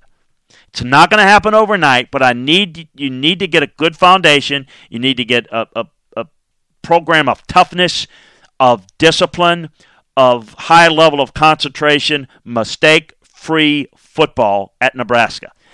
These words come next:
That's what needs to get done there. Then I, I think you, bu-, you know, you build a good defense.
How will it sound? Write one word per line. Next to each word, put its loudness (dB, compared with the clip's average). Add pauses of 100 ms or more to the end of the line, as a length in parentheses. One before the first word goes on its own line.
(200)
That's 2
what -2
needs -6
to -8
get -6
done 0
there. -6 (1400)
Then -2
I, -2 (100)
I 4
think -6
you, -2 (340)
bu-, -4
you -6
know, -6
you -8
build 0
a -2
good -2
defense. -8